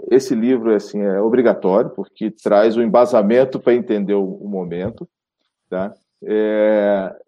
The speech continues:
tem tem algumas, é, depois, é, eu po-, podia pegar lá na minha,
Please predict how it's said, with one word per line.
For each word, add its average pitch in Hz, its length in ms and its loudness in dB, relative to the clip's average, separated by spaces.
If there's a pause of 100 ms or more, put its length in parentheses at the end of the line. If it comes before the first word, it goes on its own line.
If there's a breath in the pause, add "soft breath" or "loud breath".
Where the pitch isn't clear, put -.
(380)
tem 170 560 0 (160)
tem 143 140 0
algumas, 139 600 -6
é, 87 380 -8
depois, 156 520 -4
é, 95 160 -4 (220)
eu 113 80 -10
po-, 127 180 -8
podia 127 220 -2
pegar 107 320 4
lá 101 160 6
na 98 100 2
minha, 92 320 0